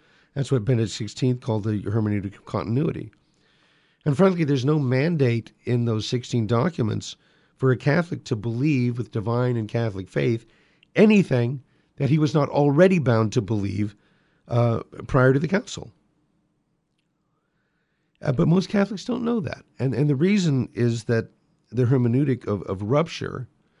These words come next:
this idea that, that the Vatican two was a new start from zero, um, those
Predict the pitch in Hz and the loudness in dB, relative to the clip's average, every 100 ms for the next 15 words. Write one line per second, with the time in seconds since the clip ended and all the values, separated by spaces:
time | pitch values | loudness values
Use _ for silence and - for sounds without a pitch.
0 | _ _ - 120 127 113 123 123 107 - | _ _ -10 -2 -2 0 0 0 -2 -6
1 | 113 101 - 98 120 117 110 107 117 101 | -8 -8 -10 -6 -2 -2 -4 -4 -4 -2
2 | 98 110 104 - 113 - 104 98 131 156 | -4 -6 -4 -2 -2 -2 -8 -2 0 0
3 | - - _ _ _ _ _ - 131 127 | -2 -6 _ _ _ _ _ -4 -2 0
4 | 113 - - 123 151 170 135 - | -2 -8 -8 0 2 2 -2 -8